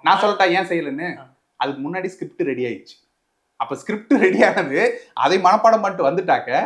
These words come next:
Speaker 1: இந்த கல்வி சிறந்த தமிழ்நாட்டை ஸ்கிரிப்டுக்குள்ள கொண்டு வர முடியாது.
Speaker 2: இல்ல, இப்படி நான் நினைக்கிறேன்,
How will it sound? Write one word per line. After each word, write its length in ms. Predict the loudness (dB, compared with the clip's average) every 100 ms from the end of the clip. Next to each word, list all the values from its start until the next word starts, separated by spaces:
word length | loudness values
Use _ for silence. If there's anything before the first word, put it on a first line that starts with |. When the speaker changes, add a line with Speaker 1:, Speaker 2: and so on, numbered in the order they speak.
| -4 _ -6
Speaker 1:
இந்த 200 | -4 0
கல்வி 240 | 0 -2 -4
சிறந்த 280 | -4 -4 -2
தமிழ்நாட்டை 500 | -2 0 0 0 -2
ஸ்கிரிப்டுக்குள்ள 540 | -6 -12 -8 -4 0 0
கொண்டு 200 | 0 0
வர 100 | 0
முடியாது. 340 | 0 -2 -2
Speaker 2:
இல்ல, 140 | -6
இப்படி 320 | -10 -10 -14 -12 -10 -10
நான் 260 | -10 -12
நினைக்கிறேன், 460 | -14 -20 -20 -18